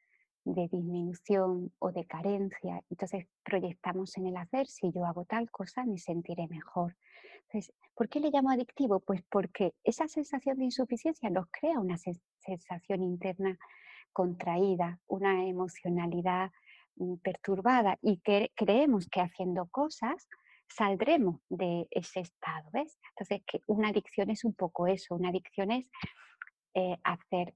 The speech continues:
algo para paliar o ocultar mi malestar. Pues la mayor parte de nuestros haceres, para mí, tienen ese cariz. Muchas veces, aunque tienen apariencias súper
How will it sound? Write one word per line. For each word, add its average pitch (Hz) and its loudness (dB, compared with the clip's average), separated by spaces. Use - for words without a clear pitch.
algo 226 2
para 170 4
paliar 196 2
o 190 0
ocultar 180 -2
mi 180 2
malestar. 170 -4
Pues 190 2
la 196 2
mayor 269 -2
parte 240 2
de 185 2
nuestros 180 -4
haceres, 208 4
para 170 -4
mí, 220 6
tienen 214 8
ese 185 0
cariz. 202 6
Muchas 226 2
veces, 269 4
aunque 180 2
tienen 185 4
apariencias 185 0
súper 170 -6